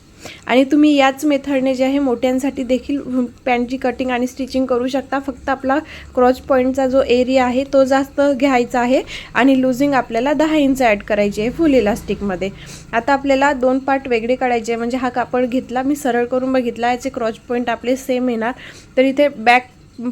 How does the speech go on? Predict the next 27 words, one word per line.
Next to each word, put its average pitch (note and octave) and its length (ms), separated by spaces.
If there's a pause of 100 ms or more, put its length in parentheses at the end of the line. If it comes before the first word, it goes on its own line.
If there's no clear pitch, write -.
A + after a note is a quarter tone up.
पार्ट B3 300
म्हणून C4 260
मी B3+ 180
ते B3+ 80
ड्रॉ A#3 240
करून B3 340
ठेवून C4 320
दिलेला B3+ 360
आहे, A#3+ 260
नोट B3+ 400
केलेला A#3 360
आहे A#3 220 (320)
आणि A#3+ 180
हा B3+ 160
आपला A#3+ 260
फ्रंट C4+ 340
पार्ट G3+ 340
राहणार. F#3+ 300 (380)
आता A#3+ 180
फ्रंट C4 300
पार्टची C#4 280
कटिंग C#4 360
करायची B3+ 460
आहे, A3+ 160 (720)
म्हणजेच C4+ 280
आपण C4 220
एक्स्ट्रा B3+ 280